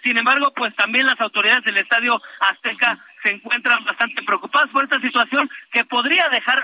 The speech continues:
muchas personas lesionadas. Comentarte también que muy cerca de esta zona, en la zona del circuito Azteca, en la zona de Santa Úrsula, una, un grupo de jóvenes ingresaron prá-, prácticamente, pues, aprovecharon este contacto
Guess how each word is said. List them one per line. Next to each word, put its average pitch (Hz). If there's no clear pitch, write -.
muchas 254
personas 226
lesionadas. 190
Comentarte 254
también 294
que 277
muy 269
cerca 277
de 269
esta 254
zona, 262
en 208
la 208
zona 262
del 214
circuito 254
Azteca, 254
en 254
la 226
zona 240
de -
Santa -
Úrsula, 269
una, 311
un 311
grupo 359
de 285
jóvenes 311
ingresaron 247
prá-, 269
prácticamente, 277
pues, 226
aprovecharon 226
este 269
contacto -